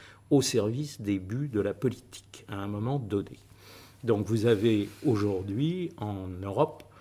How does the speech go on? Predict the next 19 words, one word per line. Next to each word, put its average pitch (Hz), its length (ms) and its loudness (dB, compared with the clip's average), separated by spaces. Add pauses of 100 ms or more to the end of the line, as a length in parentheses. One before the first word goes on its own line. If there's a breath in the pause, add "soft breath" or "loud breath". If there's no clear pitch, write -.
(400 loud breath)
des 113 180 4
gouvernements 107 960 -2
qui, 110 380 -6 (220)
parce - 180 0
que 127 160 2
souvent 120 500 0
ils 98 140 -2
ne 104 60 -2
voient 104 240 0
d'ailleurs 101 320 -2
en 101 80 -8
général 101 480 -8
que - 80 -4
l'horizon 113 500 2
européen, 101 560 -2 (460 loud breath)
considèrent 117 640 2
que 123 300 2
la 98 120 -6
guerre 110 340 2